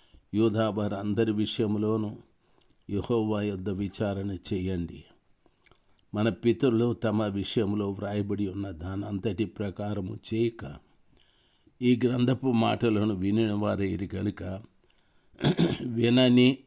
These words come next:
వారైరి గనుక యెహోవా కోపాగ్ని మన మీద ఇంతగా మండుచున్నదని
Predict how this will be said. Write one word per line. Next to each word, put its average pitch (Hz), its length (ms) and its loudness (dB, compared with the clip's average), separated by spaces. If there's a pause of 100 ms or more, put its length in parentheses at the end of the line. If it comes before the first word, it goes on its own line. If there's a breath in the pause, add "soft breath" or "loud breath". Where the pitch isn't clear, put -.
వారైరి 107 640 2
గనుక 101 280 0 (2000 soft breath)
యెహోవా 120 520 4
కోపాగ్ని 110 720 0
మన 101 240 0
మీద 104 240 0 (240)
ఇంతగా 101 420 -2
మండుచున్నదని 95 1120 -4